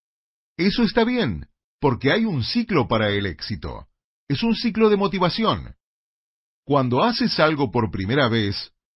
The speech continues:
y ves que funciona, y ves el éxito, aumenta tu convicción de que esto funciona. Y cuando empiezas a ver la magia, cuando empiezas a ver que pasan las cosas que no sabías que iban a pasar,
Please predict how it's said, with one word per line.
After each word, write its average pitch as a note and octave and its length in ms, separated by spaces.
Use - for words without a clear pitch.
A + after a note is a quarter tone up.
y A#2 140
ves C#3+ 280
que D3+ 100
funciona, B2+ 800
y B2+ 120
ves A2 320
el D#3 120
éxito, D3 600
aumenta F3+ 600
tu F3 160
convicción F3 680
de F#3+ 140
que D3 120
esto A#2+ 240
funciona. C3 680
Y D3+ 140
cuando G#2 400
empiezas A3 500
a C#3+ 60
ver B2 220
la A#2 100
magia, G2+ 540
cuando A2+ 360
empiezas G3+ 540
a D#3+ 80
ver E3 200
que C3+ 140
pasan B2 360
las B2 160
cosas C#3 480
que C3+ 120
no G3+ 200
sabías G#3+ 480
que C#3+ 80
iban B2+ 240
a C3+ 60
pasar, C3+ 480